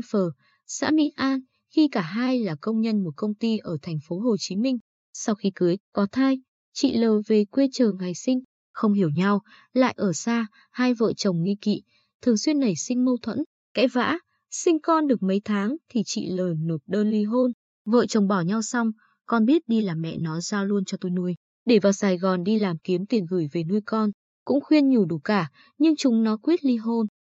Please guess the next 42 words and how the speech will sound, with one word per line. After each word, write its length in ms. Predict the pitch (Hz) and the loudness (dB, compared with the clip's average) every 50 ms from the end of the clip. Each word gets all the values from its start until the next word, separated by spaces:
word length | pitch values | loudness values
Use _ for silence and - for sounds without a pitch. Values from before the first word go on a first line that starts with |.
| _ _ | _ _
Giờ 240 | - 208 220 214 208 202 | 0 4 4 4 4 4
chỉ 140 | - 220 185 - | 2 -2 -2 0
tội 160 | 202 208 - | 0 -2 -2
cho 120 | - 285 | -2 -4
con 220 | 285 - 311 302 285 | -2 -2 0 0 2
nhỏ 160 | 285 240 196 | 2 0 0
mới 200 | 165 175 185 196 | -2 -2 -2 -2
một 140 | 262 294 254 - - | 0 0 -2 0 0
tuổi 140 | 220 185 147 | 0 0 0
đầu 240 | 147 180 180 170 | 0 -2 -2 -2
đã 160 | 156 - - - - | -2 -4 -8 -6 -2
thiếu 180 | - 220 208 | 0 0 2
vắng 220 | 208 214 208 208 214 | 2 0 -2 -4 -2
cha 220 | - - 269 254 | -2 -2 0 0
lẫn 240 | 240 226 214 294 311 | 0 0 -2 -2 -2
mẹ. 160 | 311 247 190 - _ _ _ _ _ - | -2 -2 -4 -6 _ _ _ _ _ 0
Bà 140 | 208 202 | 2 4
Lê 120 | 196 214 233 - | 4 4 2 0
Thị 100 | 226 - - | -4 -6 -2
Tê, 200 | - 233 233 226 220 _ _ _ _ _ _ _ _ _ - | 0 2 2 2 0 _ _ _ _ _ _ _ _ _ -6
mẹ 140 | 254 269 240 | -4 -4 -4
chị 200 | 240 - - - | -4 -4 -4 -2
L, 80 | 233 226 226 214 208 196 - _ _ _ _ _ _ _ _ _ | 0 0 2 2 0 0 -2 _ _ _ _ _ _ _ _ _
vừa 200 | - 233 262 269 254 254 | -2 2 4 4 4 4
chơi 220 | - 311 311 302 | 2 2 2 2
với 140 | 262 254 226 208 | 2 0 0 -2
cháu 300 | - 240 208 196 208 254 269 | -2 -4 -2 -2 -2 -2 -2
vừa 120 | 262 226 175 | 0 0 0
tâm 200 | - - 220 214 | 0 -2 -4 -4
sự. 240 | - - 233 - - _ _ _ _ _ - | -4 -4 -4 -4 -4 _ _ _ _ _ 0
Theo 80 | - 311 | 0 2
thẩm 180 | - 285 220 180 | 4 4 2 2
phán 280 | - 214 196 185 196 | 2 2 0 2 2
Võ 160 | 196 214 - | 0 0 0
Bá 160 | 247 226 208 196 - | 0 0 -2 0 2
Tùng, 200 | 247 233 208 170 - _ _ _ _ | 2 4 4 2 0 _ _ _ _
người 120 | 247 254 | 2 2
trực 160 | 240 - 240 - | 2 2 0 0
tiếp 100 | - 339 349 - | 2 2 2 2
thụ 140 | - 240 | 2 2
lý 160 | 214 202 196 202 | 2 2 2 2
các 160 | - 302 330 | 0 -2 -4